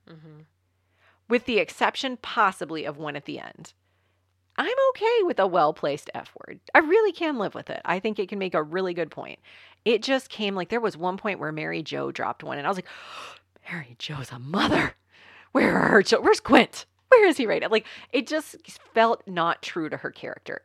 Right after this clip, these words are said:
Speaker 2: in my opinion, based
Speaker 1: Mm-hmm.
Speaker 2: on this character that I have built in my head of a nineteen eighties Mary Jo.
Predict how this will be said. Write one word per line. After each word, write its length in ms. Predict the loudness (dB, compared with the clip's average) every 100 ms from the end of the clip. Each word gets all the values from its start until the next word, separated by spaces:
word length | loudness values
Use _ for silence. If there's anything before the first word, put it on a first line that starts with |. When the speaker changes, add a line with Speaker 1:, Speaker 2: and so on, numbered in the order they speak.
| -6
Speaker 2:
in 200 | -6 -4
my 260 | -6 -8
opinion, 680 | -8 -12 -16 -16 -18 -18 -20 -20 _ -4
based 280 | -2 -2 -2
Speaker 1:
Mm-hmm. 60 |
Speaker 2:
on 80 | -4
this 160 | -4 -8
character 560 | -14 -4 -4 -2 -2
that 120 | -2 0
I 200 | 0 -2
have 400 | -2 -2 -4 -4
built 220 | -4 -4
in 140 | -8 -6
my 140 | -6
head 420 | -6 -8 -10 -12 -12
of 80 |
a 80 | -10
nineteen 440 | -8 -10 -10 -12 -10
eighties 400 | -12 -12 -14 -12
Mary 240 | -12 -10
Jo. 420 | -10 -10 -10 -14